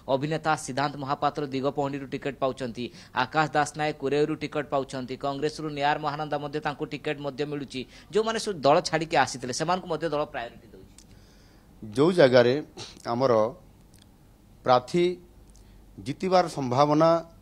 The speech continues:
Speaker 2: ଯୋଉଠି ସନ୍ଦେହ ରହୁଛି ଏବଂ ଯୋଉ ଜାଗାରେ ଆମେ,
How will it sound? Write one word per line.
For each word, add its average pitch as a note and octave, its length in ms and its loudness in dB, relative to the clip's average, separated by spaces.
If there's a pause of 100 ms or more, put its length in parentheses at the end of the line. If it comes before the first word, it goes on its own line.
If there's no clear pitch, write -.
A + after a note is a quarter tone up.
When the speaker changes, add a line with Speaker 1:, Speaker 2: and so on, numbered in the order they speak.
Speaker 2:
ଯୋଉଠି C3+ 640 -2
ସନ୍ଦେହ C3+ 460 4
ରହୁଛି G#2+ 360 0 (960)
ଏବଂ F#3+ 360 6
ଯୋଉ D3 200 4
ଜାଗାରେ F3+ 440 4
ଆମେ, D#3 300 4